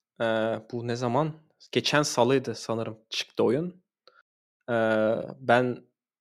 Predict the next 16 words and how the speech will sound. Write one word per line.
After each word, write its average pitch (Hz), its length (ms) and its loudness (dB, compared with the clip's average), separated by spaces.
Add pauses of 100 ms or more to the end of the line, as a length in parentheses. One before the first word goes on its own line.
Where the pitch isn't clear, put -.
(160)
şöyle 123 340 0
söyleyeyim, 131 520 0 (360)
demiştim 117 400 -2
sana 110 280 -6
ben 107 220 -6
bağımlılık, 117 460 2 (280)
bağımlı 120 360 4
olmak 123 480 0
istediğim 127 400 -2
bir 113 160 0
M 117 80 -2
M 113 100 -2
O 113 120 2
R - 80 -8
P 120 100 -6
G - 360 -8